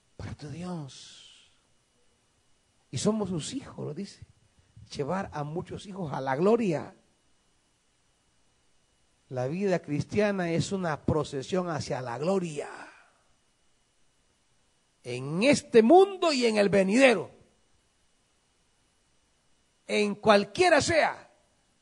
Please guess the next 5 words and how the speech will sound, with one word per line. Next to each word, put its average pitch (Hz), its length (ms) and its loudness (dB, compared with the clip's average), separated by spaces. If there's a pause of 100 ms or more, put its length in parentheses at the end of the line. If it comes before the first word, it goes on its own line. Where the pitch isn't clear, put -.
(300)
vamos 190 640 -2
a 131 180 -2
la 123 220 -2
gloria, 190 520 10
hermanitos. 131 1300 2